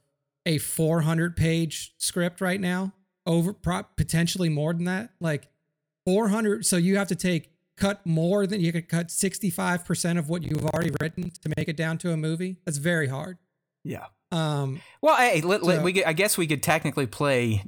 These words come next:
Speaker 2: devil's advocate. I mean, I'm a glutton for Star Wars content. I, I could watch stick figures if it was telling a, a good story. But Nick, you, you could argue at times, especially in Mando season three, that, you know, I, I'll never say filler, but there were some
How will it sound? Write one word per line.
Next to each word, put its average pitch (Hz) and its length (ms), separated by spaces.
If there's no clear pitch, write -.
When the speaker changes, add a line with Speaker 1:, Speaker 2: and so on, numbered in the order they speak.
Speaker 2:
devil's 127 460
advocate. 123 540
I - 20
mean, 120 180
I'm 143 360
a 117 160
glutton 127 580
for 120 140
Star 117 360
Wars 104 200
content. 117 580
I, 113 720
I 123 60
could 120 100
watch 113 220
stick 151 260
figures 117 460
if 117 80
it 120 40
was 113 140
telling 120 340
a, 107 160
a 120 40
good 110 220
story. 127 600
But 160 140
Nick, 196 200
you, 175 120
you 180 200
could 240 280
argue 156 720
at 147 200
times, 131 420
especially 151 400
in 139 60
Mando 135 300
season 131 440
three, 127 320
that, 135 120
you 202 140
know, 151 240
I, 143 140
I'll 147 240
never 143 260
say 127 200
filler, 156 440
but 135 160
there 170 100
were 160 80
some 123 400